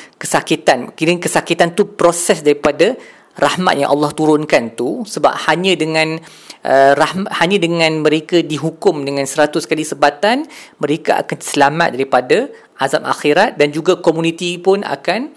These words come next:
uh, berhati-hatilah untuk tidak terjebak dalam masalah ini. Sebab tu pada penghujung ayat tersebut Allah kata,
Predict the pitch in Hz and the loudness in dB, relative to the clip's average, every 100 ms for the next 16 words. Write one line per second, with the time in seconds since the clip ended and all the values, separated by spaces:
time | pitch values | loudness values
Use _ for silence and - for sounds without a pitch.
0 | - - - - 127 127 127 127 127 143 | -20 -20 -20 -6 0 2 4 2 0 -2
1 | 147 156 147 135 160 160 151 131 143 - | -4 -8 -8 -8 -4 -4 -6 -10 -10 -4
2 | 135 - 120 143 - - 127 123 - 123 | -4 -4 -4 -4 -2 -4 -4 -4 -2 -2
3 | 127 123 156 156 220 214 - - - 135 | -2 2 2 4 2 2 -6 -14 -2 2
4 | 143 147 156 165 165 165 143 123 - - | 2 0 -2 0 0 2 2 0 -2 0
5 | 156 131 139 139 139 - 202 254 | 0 4 2 2 -4 0 0 0